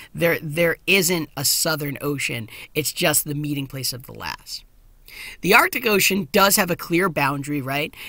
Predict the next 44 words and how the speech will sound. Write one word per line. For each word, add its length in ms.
It 160
does 240
go 140
straight 360
around, 440
and 120
it's 140
in 120
the 60
North 380
Pole. 260
And 220
there 120
you 80
go, 280
Antarctic 540
O-, 180
Arctic 360
Ocean, 260
excuse 320
me. 100
Next 320
ocean 300
is 140
over 220
here. 420
This 260
is 140
the 220
Indian 320
Ocean. 340
The 180
Indian 300
Ocean 320
is 120
right 140
by 220
India. 480
That's 100
how 140
it 60
got 160
its 160
name. 280